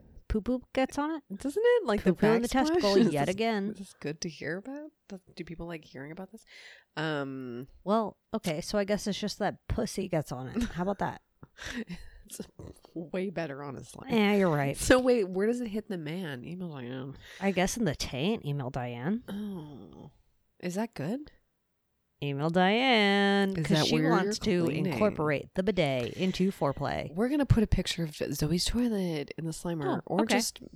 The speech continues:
Speaker 2: bidet part. I don't know. Let Jer choose, since
Speaker 1: Okay.
Speaker 2: he
Speaker 1: Yeah,
Speaker 2: did the
Speaker 1: he has
Speaker 2: correction.
Speaker 1: so many fucking
Speaker 2: Such an early
Speaker 1: opinions.
Speaker 2: correction.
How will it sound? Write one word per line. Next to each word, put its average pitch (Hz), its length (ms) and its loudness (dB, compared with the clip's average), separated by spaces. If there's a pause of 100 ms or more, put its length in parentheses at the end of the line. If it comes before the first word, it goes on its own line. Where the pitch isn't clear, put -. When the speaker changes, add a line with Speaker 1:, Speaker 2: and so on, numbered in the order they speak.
(140)
Speaker 2:
bidet 143 300 -2
part. 233 280 -2
I 151 60 -4
don't 135 100 -4
know. 117 140 -6
Let 277 320 -2 (140)
Jer 117 340 -2
choose, - 400 -4
since 170 220 2
Speaker 1:
Okay. 208 240 0
Speaker 2:
he 170 400 0
Speaker 1:
Yeah, - 60 -2
Speaker 2:
did 135 100 -2
the 131 120 -4
Speaker 1:
he 180 60 0
has 175 80 4
Speaker 2:
correction. - 300 -2
Speaker 1:
so 175 400 4
many 127 200 0
fucking 123 360 -4
Speaker 2:
Such - 260 0
an 175 140 2
early 165 80 0
Speaker 1:
opinions. 202 280 2
Speaker 2:
correction. - 920 0